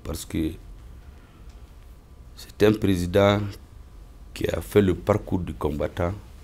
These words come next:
pour avoir l'onction des Brésiliens pour les gouverner. Nous avons suivi avec beaucoup d'attention les deux messages forts qu'il a fait passer.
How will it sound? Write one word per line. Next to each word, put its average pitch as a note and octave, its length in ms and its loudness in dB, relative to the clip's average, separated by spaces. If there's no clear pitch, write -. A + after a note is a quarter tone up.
pour D#2+ 460 -6
avoir F#2+ 240 8
l'onction F2+ 560 2
des D2+ 140 -4
Brésiliens D#2 580 -4
pour - 120 -14
les D2 120 -4
gouverner. C#2+ 400 -8
Nous G2 100 0
avons G2+ 280 6
suivi G#2 540 2
avec F2 380 2
beaucoup F#2+ 560 -2
d'attention E2 760 -2
les E2 280 4
deux E2 380 4
messages F2 440 0
forts F2 460 2
qu'il - 200 -12
a D2 40 -8
fait D#2 200 -6
passer. D2+ 460 -4